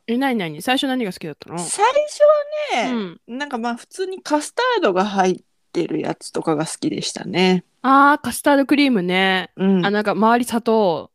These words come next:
Speaker 1: わーってついてるやつでしょ？
Speaker 2: そうそうそうそうそうそうそう。で、なんかそのフレンチクルーラーの中にカスタードが入ってたやつが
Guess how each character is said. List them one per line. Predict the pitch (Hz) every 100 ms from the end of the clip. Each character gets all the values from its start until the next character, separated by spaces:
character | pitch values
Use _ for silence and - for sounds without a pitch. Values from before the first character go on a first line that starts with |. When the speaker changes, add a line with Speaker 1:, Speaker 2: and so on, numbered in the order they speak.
| _
Speaker 1:
わ | - 180
ー |
っ |
て | 190 220
つ |
い | 190 190
て |
る | 180
や |
つ | 190
で | 151
し |
ょ？ | 165
Speaker 2:
そ |
う |
そ |
う |
そ |
う |
そ | 180 185
う |
そ |
う | 151
そ | 156
う |
そ | - -
う。 | - - - _
で、 | -
な | 233
ん |
か | 180 190
そ | 190
の | 185
フ | 294
レ | 392 415
ン |
チ | 403 -
ク | 403
ル | 427
ー | 453
ラ | 440 403
ー | 381
の |
中 | 392 381
に | 415 466
カ | 320 277
ス | -
タ | 311 285
ー |
ド | 226
が | 180 196
入 | 180
っ | 175
て | -
た | -
や | 160
つ | - 190
が | 320 -